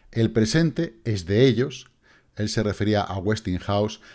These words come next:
a toda la gente que tenía en ese momento alrededor de él dándole por saco. "Pero el futuro, por el cual trabajé tanto, es mío". Y ciertamente,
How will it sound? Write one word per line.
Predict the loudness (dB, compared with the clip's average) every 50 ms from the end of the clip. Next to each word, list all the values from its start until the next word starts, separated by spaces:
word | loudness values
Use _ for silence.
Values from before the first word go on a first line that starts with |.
| -20 _ _
a | -10 -8 -6 -6 -6 -6 -4 -2
toda | 0 2 2
la | 2 2 2
gente | 2 0 0 0 0
que | -2 -2
tenía | -2 -2 -2 -2
en | -2 -2
ese | -4 -4 -4
momento | -4 -2 -2 -2 -2 -2 0 -2 -2 -2 -4
alrededor | -6 -6 -4 -2 -2 -2 0 0 2 2 2 2
de | 2 0
él | 0 0
dándole | 0 -2 -2 -2 -2 -4
por | -4 -6 -8 -4
saco. | -4 -4 -4 -4 -6 -6 -6 -6 -6 -8 -12 -16 -20 -20 -20 -20 -20 -20 -20 _ _ _ _ _ _ _ _ _ _ _ _ -20 -20 _ _
"Pero | 6 8 8 10 8
el | 8 8 6
futuro, | 4 4 4 4 4 6 4 4 4 4 -2 -8 _ _ _ _ _ _ _ _ _ _ _ _ _ _
por | 2 2 4 4
el | 4 2 0 0
cual | 2 4 4 4 4
trabajé | 2 2 2 2 2 0 -2 -2
tanto, | 0 0 0 2 2 0 -2 -4 -6 -10 _
es | -10 -10 -8 -4
mío". | -2 -2 -2 -2 -4 -8 -16 _ _ _ _ _ _ _ _ _ _ _ _ _ _ _ _ _ _
Y | -4 -4 -4
ciertamente, | -2 2 4 4 4 4 2 0 0 0 0 0 -2 -2 -4 -6 -6